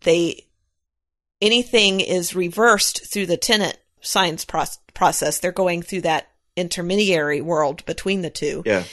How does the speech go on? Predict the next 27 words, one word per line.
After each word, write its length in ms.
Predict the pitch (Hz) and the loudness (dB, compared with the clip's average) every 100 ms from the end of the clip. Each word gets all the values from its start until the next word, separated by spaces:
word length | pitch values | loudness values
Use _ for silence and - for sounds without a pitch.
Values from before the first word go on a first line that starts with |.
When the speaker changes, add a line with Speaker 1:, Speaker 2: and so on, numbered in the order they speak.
| - - | -12 -4
Speaker 1:
And 180 | 175 175 | -2 2
then 380 | 196 185 185 | 4 4 2
once 240 | 180 185 170 | 0 0 2
they're 200 | 175 160 | 0 0
on 140 | 165 | 0
the 120 | 175 | -2
other 160 | 170 160 | -2 -2
side, 460 | - - 226 160 170 | -2 2 4 2 2
then 160 | 180 | 0
they're 160 | 180 170 | 0 -2
in 80 | 170 | -2
the 160 | 170 | -2
af-, 240 | 175 202 - - | 0 0 -2 -6
the 120 | - 170 | -2 2
afterworld, 720 | 190 233 185 175 156 147 156 - - | 2 2 -4 -4 -2 -2 -4 -8 -2
which 420 | 196 - - - | 0 0 -2 0
is 320 | 160 160 160 | 0 0 -2
their, 440 | - 160 151 151 - _ _ _ _ _ - | -4 -2 -2 -4 -10 _ _ _ _ _ -4
where 180 | 196 190 | 2 4
they 140 | 175 | 4
have 240 | 196 180 | 0 0
more 180 | 180 170 | 0 -2
knowledge 580 | 160 202 185 120 - - | 4 6 6 2 -6 -8
because 360 | 165 - 170 165 | -8 -2 -2 0
they're 120 | 165 | 0
seeing 440 | - 226 202 180 | 0 0 0 0
things 640 | 180 185 165 165 165 - | -4 -4 -4 -4 -4 -4